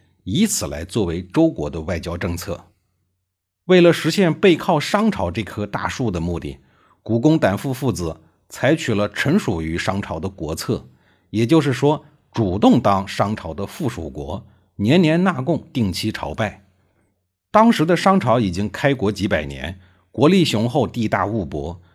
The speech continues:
都城又地处于华夏中原的核心，俯瞰天下。咱们再接着说这个古公胆父，他主动臣服于商纣王之后，就等于化解了东侧的危险。可是等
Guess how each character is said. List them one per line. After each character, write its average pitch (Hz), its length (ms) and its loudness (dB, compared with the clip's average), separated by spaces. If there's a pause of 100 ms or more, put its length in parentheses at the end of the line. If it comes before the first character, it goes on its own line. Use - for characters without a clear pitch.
(260)
都 226 200 2
城 139 220 2
又 165 140 4
地 185 200 0
处 85 220 -8
于 85 160 -4
华 98 240 -2
夏 110 220 -2
中 143 240 -2
原 98 160 0
的 120 80 0
核 101 240 -6
心， 127 340 -4
俯 76 300 -16
瞰 98 240 -4
天 92 200 -4
下。 - 340 -4 (1000)
咱 107 160 0
们 139 160 0
再 123 240 0
接 196 240 2
着 117 100 2
说 92 200 -4
这 92 160 -4
个 85 160 -8
古 - 180 -10
公 98 220 -2
胆 - 200 -6
父， - 280 -14 (960)
他 160 240 2
主 110 240 -2
动 180 220 2
臣 135 200 -2
服 113 220 -4
于 107 180 -2
商 160 240 0
纣 151 160 2
王 95 160 2
之 135 140 -2
后， 160 320 -2 (180)
就 90 200 -6
等 80 260 -10
于 78 100 -8
化 127 300 -2
解 78 220 -8
了 73 120 -8
东 139 220 -2
侧 135 160 -2
的 82 120 -4
危 127 180 -2
险。 - 380 -8 (560)
可 - 180 0
是 220 140 4
等 160 240 0